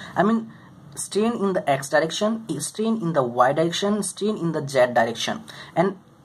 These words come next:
adding all these strain becomes volumetric strain. So if we'll add strain, what is strain? Sigma X by E plus sigma Y by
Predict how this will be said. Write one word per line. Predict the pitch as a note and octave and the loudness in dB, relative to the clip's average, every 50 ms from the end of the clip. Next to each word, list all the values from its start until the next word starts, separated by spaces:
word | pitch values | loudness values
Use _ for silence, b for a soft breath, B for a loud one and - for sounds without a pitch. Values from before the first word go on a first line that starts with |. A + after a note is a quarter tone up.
| - - | -6 0
adding | - D#3+ F3 F#3 G3+ C4 C#4 C#4+ - - - | 2 2 2 2 0 0 -2 -2 -4 -6 -4
all | F3+ F3+ F#3+ G3 A3 A#3+ C#4 C#4+ C#4+ | 0 2 4 4 6 6 6 6 6
these | B3 F#3 D#3+ F3 F#3 F#3+ G3 G#3+ G3+ G3+ F#3 E3+ E3 | 2 -4 -4 -4 -2 0 0 0 -2 -2 -6 -8 -8
strain | - - - - - F#3+ G3+ G3 E3 C3+ A#2 A2+ B2 C#3 | -8 -10 -6 -2 0 0 2 2 0 -2 -4 -6 -6 -6
becomes | D3 D3 C#3+ G3 G3 A3+ C4+ A#3+ - - - - | -8 -4 0 2 2 2 2 0 -6 -10 -14 -14
volumetric | D3 C#3+ C#3 C#3 C3 C#3 C#3 C#3+ C#3+ C#3+ C#3+ C#3+ C#3+ E3 E3+ E3+ E3+ E3+ | -10 -6 -4 -2 0 0 0 0 0 -2 -2 -4 -4 -4 -4 -4 -4 -6
strain. | - - - D3+ A#2+ G#2+ - - - - - - - - - - - - - - - - - - - - - - - - - - - - - - B B B B B B B B | -8 -10 -10 -10 -10 -10 -12 -14 -18 -20 -20 -20 -20 -20 -20 -20 -20 -20 -20 -20 -20 -20 -20 -20 -20 -20 -20 -20 -20 -20 -20 -20 -20 -20 -20 -20 B B B B B B B B
So | - - - C4 A#3+ A3 G3+ G#3+ - - - - | -6 0 2 4 4 4 2 0 -4 -10 -10 -8
if | - B3 A3+ | -6 -4 -2
we'll | D#4 D4 - - | -2 -2 -2 0
add | D#3+ E3 D#3 C3+ C#3 - - | 2 2 2 2 0 -2 -6
strain, | - - - B3 B3+ A#3 G#3 E3+ | -8 -8 -8 -6 -6 -6 -2 0
what | F3 F3+ A#3+ | -2 -2 -2
is | C4 C4 A3+ | -4 -6 -6
strain? | - - A#3 A#3 B3+ C4+ | -8 -8 -8 -8 -8 -8
Sigma | - - G#3+ F#3 F#3+ G3+ A3 A#3 A#3+ A3+ - - | -6 -4 -4 -4 0 2 4 2 2 0 -4 -4
X | D#3 D#3 E3 F#3 - - - | 0 0 0 0 -2 -6 -10
by | E3 D#3 F3 F3+ G3 G#3 F#3+ - - - | -2 2 4 4 4 4 0 -4 -10 -8
E | - E3 D#3+ C#3 C3 B2 C#3 E3 F#3 - - - | -6 -4 -4 -4 -4 -6 -6 -8 -8 -10 -6 0
plus | D3+ D#3 E3 F3 F3 - | 2 2 2 2 0 -4
sigma | - - E3 D#3+ E3+ F3 F#3 G3 G#3+ A3+ A3+ - | -4 -4 -4 -2 0 2 4 4 4 2 0 -2
Y | C#3+ C3+ C#3 C#3 F3 A3 | 0 2 4 4 4 2
by | G#3 G3+ G#3+ G#3+ G#3 - | 4 4 4 4 4 2